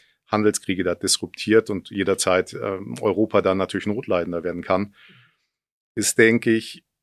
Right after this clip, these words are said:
das schon sehr, sehr wichtig, sich zu überlegen, will ich mich dieser Fragilität hingeben oder sichere ich mich nicht ab? Und da habe ich nicht einen Plan B und diversifiziere das Risiko.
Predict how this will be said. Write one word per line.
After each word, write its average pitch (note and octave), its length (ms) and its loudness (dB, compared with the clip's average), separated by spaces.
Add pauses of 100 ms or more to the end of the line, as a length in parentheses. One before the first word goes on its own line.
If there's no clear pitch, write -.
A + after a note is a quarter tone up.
(340)
das G#2+ 200 4
schon A2+ 540 2
sehr, G#2+ 420 6
sehr F#2+ 220 4
wichtig, F2+ 540 -6
sich - 320 -8
zu - 100 -2
überlegen, F2+ 880 -2
will G2+ 260 -2
ich G#2 200 -6
mich - 520 -6
dieser F#2+ 200 -2
Fragilität F#2 600 -4
hingeben G#2+ 540 -4
oder G2 400 -4
sichere G2+ 320 -6
ich - 160 -10
mich - 160 -10
nicht - 180 -10
ab? - 220 -12 (120)
Und G#2 200 -6
da F#2+ 160 -2
habe F#2+ 140 2
ich F#2 80 -6
nicht G2+ 160 -4
einen F#2 60 -8
Plan F2 300 -4
B F#2 320 -4
und - 380 -14
diversifiziere F#2 640 -4
das F2 180 -6
Risiko. F2 440 -10